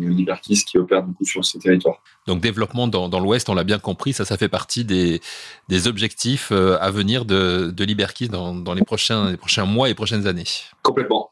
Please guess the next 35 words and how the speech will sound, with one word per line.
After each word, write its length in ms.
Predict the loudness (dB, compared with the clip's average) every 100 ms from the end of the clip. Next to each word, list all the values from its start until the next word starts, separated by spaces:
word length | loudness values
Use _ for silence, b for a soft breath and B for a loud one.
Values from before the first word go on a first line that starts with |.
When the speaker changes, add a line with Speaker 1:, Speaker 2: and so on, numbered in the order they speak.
| _
Speaker 2:
Alors, 200 | -2 0
les 100 | 2
choses 240 | 2 2 2
se 220 | 0 0
sont 160 | 0 0
un 20 |
petit 140 | 0
peu 100 | 0
compliquées, 420 | 0 0 0 2
hein, 120 | 2 2
depuis 200 | -2 -2
que 100 | 0
Liberties 600 | 2 0 0 -4 0 2
existe. 760 | 2 2 0 2 0 0 0 2
On 140 | 2
a 80 | 0
traversé 460 | -2 -2 -2 0
une 100 | -2
crise 240 | 0 -2 -2
pandémique. 680 | 0 2 4 2 0 2
Alors, 220 | 2 2 4
l'immobilier 500 | 4 4 4 2 0
n'en 160 | 0
a 80 | 0
pas 140 | 0
vraiment 300 | 0 2 2
souffert, 460 | 2 -2 2 0 2
hein, 60 | -2
on 60 |
s'en 180 | -2 0
est, 100 | 0
on 120 | -2
s'en 160 | -2 -2
est 60 |
aperçu. 520 | 0 0 0 -2 -2